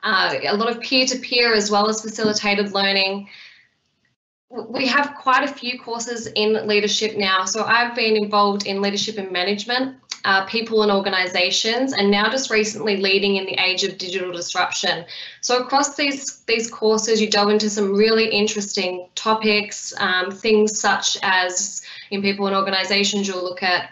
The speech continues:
uh, organisational structure, politics, teamwork.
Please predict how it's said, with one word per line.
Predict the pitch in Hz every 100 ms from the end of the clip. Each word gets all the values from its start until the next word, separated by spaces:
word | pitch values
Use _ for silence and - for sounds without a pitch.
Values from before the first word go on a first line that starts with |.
| -
uh, | 175 170 170
organisational | 196 190 180 180 180 - -
structure, | - 247 226 - 214 190 190 190
politics, | 226 220 208 - 202 190 - - - - - - -
teamwork. | - 220 220 208 196 185 185 185 -